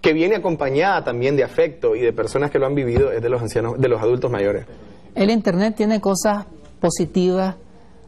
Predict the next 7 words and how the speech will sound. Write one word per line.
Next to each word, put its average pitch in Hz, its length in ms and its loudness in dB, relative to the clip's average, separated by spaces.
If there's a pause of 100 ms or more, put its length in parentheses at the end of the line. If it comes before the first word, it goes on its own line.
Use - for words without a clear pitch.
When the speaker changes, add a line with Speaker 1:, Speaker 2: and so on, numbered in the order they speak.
(240)
Speaker 2:
pero 185 260 2
también, 175 720 0
eh, 147 340 2
ha 139 100 2
contribuido 165 640 0
a 165 60 0
desvalorizarnos. 139 1160 -2